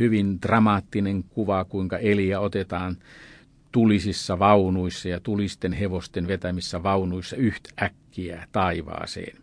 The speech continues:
tuulen pyörteessä. Se on toisen luvun yhdennessätoista jakeessa. Ja nyt Elisa astuu sitten ikään kuin Elian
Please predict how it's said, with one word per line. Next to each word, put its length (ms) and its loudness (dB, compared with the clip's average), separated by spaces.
tuulen 360 0
pyörteessä. 600 -6
Se 100 -6
on 120 -2
toisen 360 -2
luvun 200 -8
yhdennessätoista 920 -8
jakeessa. 560 -10
Ja 40 2
nyt 240 4
Elisa 460 6
astuu 640 -2
sitten 580 -6
ikään 300 -2
kuin 320 -4
Elian 480 2